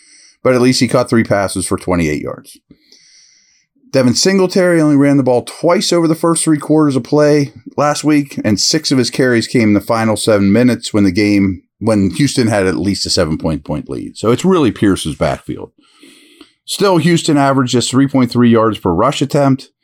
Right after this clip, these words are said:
and for the season, Pierce averages only point one five yards before he's contacted. Barely gets past the line of scrimmage before first contact. Unreal. Pierce ran twelve routes last u-, week compared to twelve for, or thirteen for Singletary,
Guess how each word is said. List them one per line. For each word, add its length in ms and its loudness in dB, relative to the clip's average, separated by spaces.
and 380 2
for 80 0
the 60 2
season, 560 2
Pierce 340 0
averages 720 0
only 320 2
point 680 -4
one 420 2
five 520 -2
yards 500 -2
before 320 -6
he's 220 -8
contacted. 580 -10
Barely 460 -2
gets 160 0
past 300 -4
the 60 -2
line 200 -2
of 80 -6
scrimmage 320 -2
before 280 -4
first 280 -4
contact. 520 -6
Unreal. 480 0
Pierce 280 0
ran 200 2
twelve 320 0
routes 320 0
last 280 0
u-, 160 2
week 280 2
compared 400 2
to 60 -6
twelve 360 0
for, 260 0
or 80 2
thirteen 440 2
for 100 -2
Singletary, 840 0